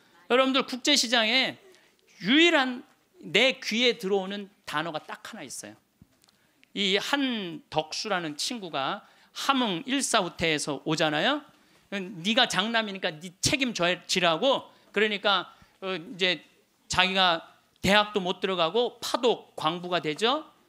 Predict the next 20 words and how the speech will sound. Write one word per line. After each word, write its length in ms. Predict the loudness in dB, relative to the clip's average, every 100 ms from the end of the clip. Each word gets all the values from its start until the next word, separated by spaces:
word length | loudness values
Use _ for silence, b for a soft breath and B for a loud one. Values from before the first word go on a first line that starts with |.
| _ -12
예, 220 | -10 -10
그런데 340 | -10 -6 -6 -6
다시 280 | -8 -8
돌아와요. 680 | -2 2 4 4 4 2 -2 -4 b b b 0
해양대학에 640 | 2 4 2 2 2 0
합격을 460 | -4 0 0 2
해요, 220 | 2 2 0
돌아와서. 760 | 0 2 2 2 0 0 -2 -10 b b
근데 280 | -2 0 0 -4 2
베트남 460 | 2 4 4 4
또 140 | 2 0
참전을 440 | 2 2 2 2
가요. 320 | 2 0 0 -8 _
요 100 | -12
동생하고 680 | -8 -6 -4 -2 -2 -2 -4 -6 B B
꽃분이네 580 | 0 2 0 2 0
가게 400 | 0 0 4 2 2
그거 240 | -2 -4
구한다고. 760 | -2 0 2 2 2 2 2 0 B B B
예, 240 | -6 -6